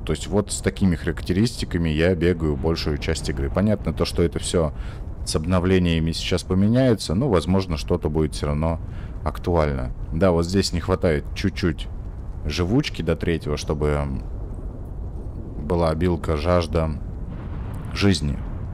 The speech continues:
чтобы постепенно восстанавливалось здоровье. Но очень много одежды, дающей, ну, именно живучесть.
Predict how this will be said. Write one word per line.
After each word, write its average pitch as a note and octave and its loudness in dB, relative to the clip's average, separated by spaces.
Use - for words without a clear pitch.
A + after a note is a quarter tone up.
чтобы E2 2
постепенно E2 2
восстанавливалось D2+ 2
здоровье. D2 2
Но G#2 6
очень A#2 2
много F#2 4
одежды, E2 2
дающей, E2+ 0
ну, D#2+ 0
именно F2 2
живучесть. E2+ -2